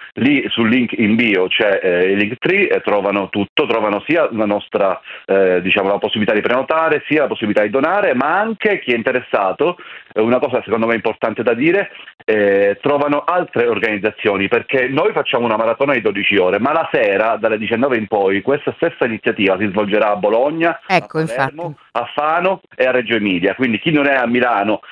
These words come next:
Speaker 1: ma in un'altra di queste città o lì vicino può andare, e chi non riesce a venire può donare comunque, voglio dire, eh.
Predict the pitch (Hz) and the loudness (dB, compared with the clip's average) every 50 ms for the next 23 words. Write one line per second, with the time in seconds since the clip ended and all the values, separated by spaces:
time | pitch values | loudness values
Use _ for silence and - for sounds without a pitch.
0 | - - - - 127 131 131 131 139 139 143 - 139 123 117 110 123 110 - 120 | -20 -18 -8 -4 -2 0 0 0 0 0 0 -2 -2 -4 -2 -2 -2 -2 0 -2
1 | - - 117 - _ 135 123 113 107 110 120 127 139 151 - - 202 175 156 - | -2 -2 -2 -4 _ -2 0 0 0 0 0 0 0 0 0 2 0 0 0 0
2 | 135 135 123 123 123 120 117 117 120 127 147 190 208 190 - - - - - - | 0 0 0 2 2 2 2 2 2 2 2 2 0 -2 -4 -10 -20 -18 -14 -8
3 | - 101 - - - 175 165 151 127 113 120 117 - - 117 98 92 107 117 151 | -8 -6 -6 -2 -2 0 0 0 0 0 0 -2 -2 -2 -2 -2 -2 -2 0 0
4 | 156 131 - 104 101 90 101 101 101 101 101 104 98 101 107 117 117 107 95 - | 0 0 0 -2 -2 0 0 0 2 2 0 0 0 0 0 0 0 0 0 0
5 | 92 90 87 87 87 85 87 85 87 87 110 139 151 - - - - | 0 0 0 0 0 0 0 2 2 2 2 0 0 -2 -6 -12 -20